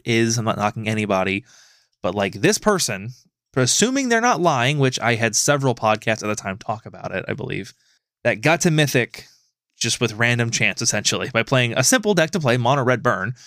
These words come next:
but just, like, there was no thinking. There was no, like, "Oh, well, if this, then that." It was just, "Can I play the leftmost spell?" Yes, play it.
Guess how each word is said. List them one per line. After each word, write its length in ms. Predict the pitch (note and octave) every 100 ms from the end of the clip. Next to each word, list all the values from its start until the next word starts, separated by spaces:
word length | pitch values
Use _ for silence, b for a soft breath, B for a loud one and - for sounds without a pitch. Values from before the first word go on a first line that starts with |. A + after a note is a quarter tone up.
| B B -
but 140 | A#2+
just, 220 | B2 A#2 _
like, 160 | A#2 G#2+
there 120 | B2+
was 140 | D3+ D#3+
no 220 | G3+ G3+
thinking. 460 | - G3 E3+ G#2+
There 120 | G2 A#2+
was 140 | B2
no, 180 | C3+ C#3
like, 200 | B2+ A#2+
"Oh, 160 | A#2+ B2+
well, 160 | A2+ A2+
if 220 | C3 B2+
this, 240 | B2+ C3+
then 200 | B2+ B2+ B2
that." 260 | A2+ G2
It 60 | A#2
was 120 | A2+
just, 260 | A2+ - - b b b b
"Can 140 | - C3+
I 80 | B2+
play 240 | - D3
the 80 | C#3+
leftmost 420 | B2+ B2+ - B2
spell?" 340 | - - G#2+ F#2
Yes, 280 | A2 B2+ -
play 260 | - G2
it. 120 | F#2